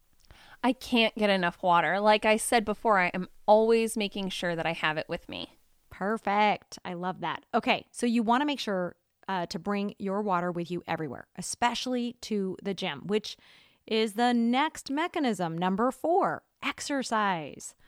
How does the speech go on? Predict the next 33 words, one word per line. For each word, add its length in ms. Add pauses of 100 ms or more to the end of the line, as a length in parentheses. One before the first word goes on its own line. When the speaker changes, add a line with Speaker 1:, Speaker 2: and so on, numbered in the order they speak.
(680)
Speaker 1:
Yes, 280
finding 480
an 120
exercise 580
that 180
I 140
enjoy 520
was 160
a 80
game 500
changer 460
for 180
me. 300 (380)
After 320
we 160
did 180
episode 460
six 360
on 240
exercise, 840
I 100
went 260
out 160
and 120
found 340
rock 260
climbing, 600
which 240
is 200
now 280
a 80
big 320
part 260